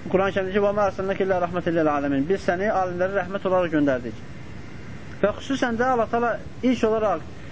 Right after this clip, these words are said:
Məkkədə Qureyş tayfasının arasında peyğəmbəri çıxartması Allahın onlara bir növ rəhmətidir. Allahın onlara olan rəhməti və sevgisidir.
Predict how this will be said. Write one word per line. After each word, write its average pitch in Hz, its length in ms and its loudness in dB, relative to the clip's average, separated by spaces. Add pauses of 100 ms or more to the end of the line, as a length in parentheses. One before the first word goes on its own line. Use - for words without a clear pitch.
(160)
Məkkədə 196 440 2 (180)
Qureyş 202 260 2
tayfasının 175 480 -2
arasında 180 280 2 (160)
peyğəmbəri 185 360 0
çıxartması 185 680 0 (400)
Allahın 202 360 2
onlara 214 400 2
bir 247 100 4
növ 233 160 4
rəhmətidir. 170 560 0 (2250)
Allahın 165 380 2
onlara 190 340 2
olan 196 220 2
rəhməti 180 360 -2
və 226 80 4
sevgisidir. 160 640 0